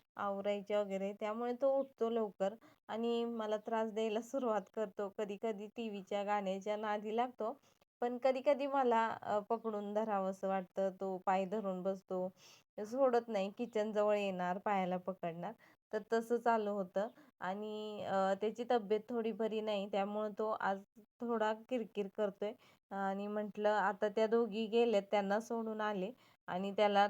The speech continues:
थोडंसं टाइमपास म्हणून मी चिप्स फ्राय करते, त्यातले थोडेसेच देणार आहे आता. आणि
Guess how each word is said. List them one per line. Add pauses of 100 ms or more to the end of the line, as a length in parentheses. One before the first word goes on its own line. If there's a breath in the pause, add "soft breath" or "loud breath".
थोडंसं
टाइमपास
म्हणून
मी
चिप्स
फ्राय
करते, (340 loud breath)
त्यातले
थोडेसेच
देणार
आहे
आता. (400 loud breath)
आणि